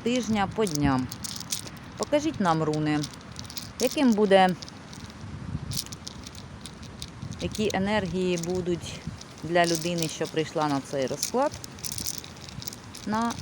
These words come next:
понеділок, сьомого серпня. Руна дня, понеділок. Мгм.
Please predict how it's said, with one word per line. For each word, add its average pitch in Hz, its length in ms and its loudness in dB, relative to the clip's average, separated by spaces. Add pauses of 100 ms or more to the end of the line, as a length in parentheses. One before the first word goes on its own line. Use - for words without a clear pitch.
(120)
понеділок, 165 800 2 (500)
сьомого 175 540 0 (640)
серпня. 147 500 0 (1120)
Руна 180 340 0
дня, 143 400 0 (760)
понеділок. 139 840 -4 (2250)
Мгм. 69 340 -10